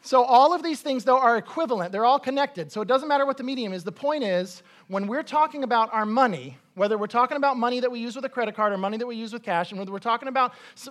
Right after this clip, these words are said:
when I, I hired someone to mow my lawn, or whether we're talking about I bought a T V or a sheep, the point is,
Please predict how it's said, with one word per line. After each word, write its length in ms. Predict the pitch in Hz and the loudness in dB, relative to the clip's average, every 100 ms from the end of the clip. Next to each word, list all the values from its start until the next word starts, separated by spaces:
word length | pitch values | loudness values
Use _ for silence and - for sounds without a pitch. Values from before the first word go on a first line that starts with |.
| 269 | -6
when 140 | 233 | 0
I, 100 | 220 - | 0 0
I 140 | 190 | -2
hired 320 | 175 247 240 | 0 0 0
someone 200 | 247 233 | -4 -4
to 40 | 226 | -2
mow 160 | 226 | -2
my 100 | 220 | -2
lawn, 300 | 208 196 196 | -2 0 0
or 40 | 190 | -2
whether 180 | 185 | -4
we're 80 | 190 | -6
talking 260 | 233 226 233 | -4 -6 -4
about 260 | 220 214 | -4 -2
I 60 | 190 | -2
bought 200 | 185 196 | -2 -2
a 40 | |
T 220 | 196 226 190 | -4 -12 -12
V 200 | 202 202 | -10 -6
or 160 | 185 | -6
a 40 | 170 | -8
sheep, 460 | - 247 175 175 _ _ - - - | -10 -10 -10 -12 _ _ -20 -20 -14
the 80 | 202 | -12
point 420 | - 294 294 226 | -4 0 0 0
is, 720 | 277 285 185 175 202 - | 0 2 0 -2 -4 -12